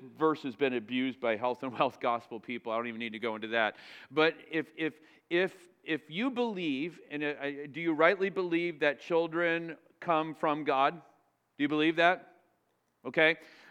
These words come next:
Uh, has there been one baby born that God was like, "Oops, I wasn't intending for that to happen"?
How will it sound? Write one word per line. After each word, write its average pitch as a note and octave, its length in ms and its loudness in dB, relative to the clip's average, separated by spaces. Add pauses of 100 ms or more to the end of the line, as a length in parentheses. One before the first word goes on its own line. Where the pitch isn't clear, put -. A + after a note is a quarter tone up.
Uh, D3+ 120 2
has D#3+ 240 0
there F#3 160 10
been F3+ 260 6
one F#3+ 220 2
baby F#3+ 340 6
born D#3+ 440 2
that C#3 200 0
God D3 220 6
was D3+ 160 -2
like, C#3 260 -2
"Oops, E3 240 -4
I C#3+ 120 2
wasn't D#3 300 0
intending C#3+ 380 -4
for C3 160 -6
that C3+ 220 2
to A#2 100 -4
happen"? A2 420 -4